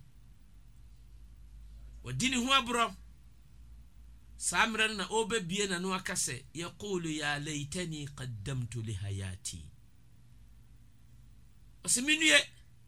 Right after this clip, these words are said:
Na nka meyɛ onwuma pa, ebi de to hɔ, ɛ-, ɛma me kra ɛnɛ da yi a, ɛnka so bɛba mfasoɔ ama me. Anka menim anka ewiase,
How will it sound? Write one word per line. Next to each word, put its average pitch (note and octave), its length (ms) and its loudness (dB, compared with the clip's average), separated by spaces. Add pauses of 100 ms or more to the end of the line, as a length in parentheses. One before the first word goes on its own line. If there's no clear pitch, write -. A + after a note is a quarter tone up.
(800)
Na D3 120 -8
nka E3+ 200 -4
meyɛ F#3 300 2
onwuma E3+ 320 -2 (100)
pa, A3 120 0 (1300)
ebi G3+ 240 -2
de F#3+ 140 -4
to D3 240 -6
hɔ, F3+ 180 -6 (100)
ɛ-, E3 140 -2 (180)
ɛma E3+ 280 4
me C3 100 0
kra E3 400 -2
ɛnɛ C3 280 0
da B2+ 80 0
yi A#2 180 2
a, F2 140 -6 (120)
ɛnka A#2 280 -4
so - 140 -2
bɛba C3 300 -2
mfasoɔ G#2+ 380 -6
ama G2 160 -6
me. C#2+ 140 -12 (1120)
Anka B3 320 10
menim B3+ 260 2
anka A#3 300 4 (120)
ewiase, C4+ 680 10